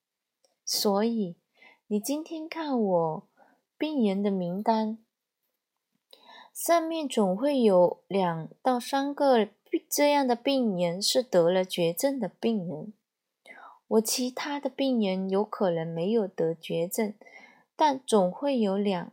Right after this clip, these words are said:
到三个病人。童俊，我看到今天我们的时间好像已经过时了，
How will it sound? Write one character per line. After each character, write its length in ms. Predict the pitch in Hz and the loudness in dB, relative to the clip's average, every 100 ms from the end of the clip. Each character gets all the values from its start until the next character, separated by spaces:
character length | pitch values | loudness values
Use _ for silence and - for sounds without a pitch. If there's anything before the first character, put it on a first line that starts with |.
| - | -6
到 120 | 233 | -6
三 380 | 226 233 226 240 | -4 -4 -4 -4
个 80 | |
病 340 | 254 262 226 175 | -4 -4 -4 -4
人。 260 | 170 185 - _ _ _ _ _ _ _ _ _ _ _ _ _ _ _ _ - | -8 -10 -16 _ _ _ _ _ _ _ _ _ _ _ _ _ _ _ _ -20
童 300 | - 180 180 | -12 -10 -10
俊， 380 | - 240 214 - _ _ _ _ _ _ _ _ _ _ _ _ _ _ _ _ _ _ _ _ | -6 -4 -4 -6 _ _ _ _ _ _ _ _ _ _ _ _ _ _ _ _ _ _ _ _
我 180 | - 208 | -2 0
看 280 | 208 269 269 | 0 -6 -2
到 180 | 269 262 | 0 0
今 240 | 269 269 | -2 -4
天 440 | 262 262 254 269 - - - - - _ | -2 0 0 -2 -8 -20 -20 -20 -20 _
我 140 | 202 | -2
们 220 | 190 196 226 | 0 0 0
的 100 | 240 | 0
时 240 | - 208 | 0 -2
间 240 | 202 226 | 0 0
好 180 | 214 196 | 0 -2
像 300 | 175 - 240 | -2 0 0
已 120 | 208 | 0
经 180 | 170 202 | -2 -4
过 260 | 214 277 240 | 0 2 2
时 320 | - - 151 | -2 -4 -4
了， 240 | 151 165 | -4 -6